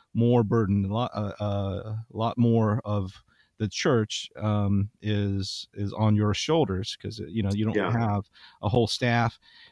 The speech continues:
Speaker 1: that bears the burden with you. So, um, yeah, so the,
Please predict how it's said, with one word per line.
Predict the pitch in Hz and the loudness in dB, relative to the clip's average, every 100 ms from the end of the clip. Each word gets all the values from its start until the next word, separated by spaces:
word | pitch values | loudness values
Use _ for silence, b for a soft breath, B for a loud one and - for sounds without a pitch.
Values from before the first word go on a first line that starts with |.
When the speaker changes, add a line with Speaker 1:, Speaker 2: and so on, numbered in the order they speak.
| - | -4
Speaker 1:
that | 113 104 101 - | 0 0 -2 -4
bears | 110 113 110 110 98 | -4 -2 0 0 0
the | 98 | -2
burden | 107 104 104 | -2 -2 -2
with | 214 - | -2 -2
you. | 95 92 _ _ _ _ | -8 -12 _ _ _ _
So, | - 143 127 120 113 110 110 107 - | -4 2 4 4 4 2 0 -2 -2
um, | 117 113 107 139 | 0 0 0 2
yeah, | 208 123 | 2 0
so | - 156 | 0 -2
the, | 135 | -2